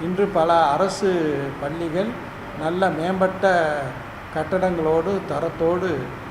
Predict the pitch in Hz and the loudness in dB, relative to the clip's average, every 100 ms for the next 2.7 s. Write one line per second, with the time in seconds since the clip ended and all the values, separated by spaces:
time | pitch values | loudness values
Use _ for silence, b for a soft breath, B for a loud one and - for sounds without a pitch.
0 | - - - 175 185 175 170 156 151 135 | -14 -12 -2 0 0 -2 0 -2 -2 -4
1 | 147 147 139 135 135 127 123 139 156 156 | -6 -4 -4 -4 -4 -4 -6 -4 -2 -2
2 | 147 165 143 131 127 131 170 | 0 0 0 -4 -8 -6 -6